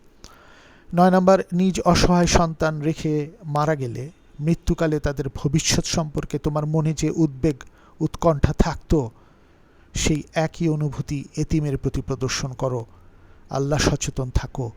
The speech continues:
হক কথা বলো, সুবিচার করো। কি চমৎকার! একটা এতিম বাচ্চা যদি কারো দায়িত্বে আসে, তাকে শিক্ষা দেওয়া হচ্ছে যে তোমার, তুমি নিজেও তো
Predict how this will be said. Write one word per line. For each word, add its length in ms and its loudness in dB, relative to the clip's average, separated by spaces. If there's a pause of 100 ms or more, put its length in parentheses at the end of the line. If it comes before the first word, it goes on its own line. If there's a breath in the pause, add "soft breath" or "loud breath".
(340 soft breath)
হক 380 4 (180)
কথা 260 0
বলো, 420 -6
সুবিচার 520 -4
করো। 220 -14
কি 140 -14
চমৎকার! 460 -6 (1500 loud breath)
একটা 300 -2
এতিম 300 0
বাচ্চা 300 2
যদি 380 -4 (360)
কারো 200 -4
দায়িত্বে 380 -2
আসে, 300 -2 (600)
তাকে 280 -4
শিক্ষা 340 0
দেওয়া 180 2
হচ্ছে 360 -2
যে 140 -6
তোমার, 360 -4 (840)
তুমি 160 -6
নিজেও 300 0
তো 280 -4